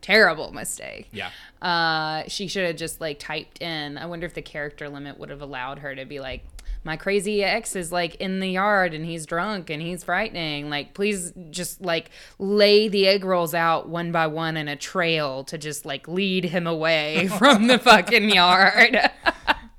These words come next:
Speaker 2: That would lead me away. Ooh, an egg roll.
Speaker 1: Ooh, an egg roll.
Speaker 2: Ooh, an egg roll. Um, when she told him she would bring them out to him, he shoved her into the door. She then told him he needed to leave,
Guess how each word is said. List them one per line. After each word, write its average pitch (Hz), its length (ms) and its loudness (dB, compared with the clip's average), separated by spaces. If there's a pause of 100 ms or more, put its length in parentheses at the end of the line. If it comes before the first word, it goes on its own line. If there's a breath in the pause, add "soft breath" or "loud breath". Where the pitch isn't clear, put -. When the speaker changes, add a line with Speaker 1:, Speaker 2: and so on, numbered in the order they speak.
(180)
Speaker 2:
That 135 180 -2
would 151 140 -2
lead 165 180 -4
me 196 160 -6
away. 143 340 -2 (120)
Ooh, 440 160 -6
an 143 180 -10
egg 277 160 -14
roll. - 240 -14 (100)
Speaker 1:
Ooh, 494 280 -6 (180)
an 185 100 -6
egg - 140 -12
roll. - 360 -10
Speaker 2:
Ooh, 539 180 -2 (200)
an 139 120 -8
egg - 180 -10
roll. - 220 -12 (800 loud breath)
Um, 135 340 2
when 160 220 -4
she 254 180 -6
told 226 240 0
him 170 180 -6
she - 180 -8
would 113 180 -4
bring 151 240 -2
them 120 160 -6
out 220 240 -4
to 123 100 -6
him, 107 360 -8 (100)
he 113 140 -12
shoved 180 360 -4
her 190 140 -4
into 143 360 -8
the 151 100 -8
door. 104 440 -12
She - 220 -16
then 139 180 -12
told 175 300 -8
him 165 260 -6
he 123 100 -8
needed 110 280 -10
to 107 80 -12
leave, 190 360 -10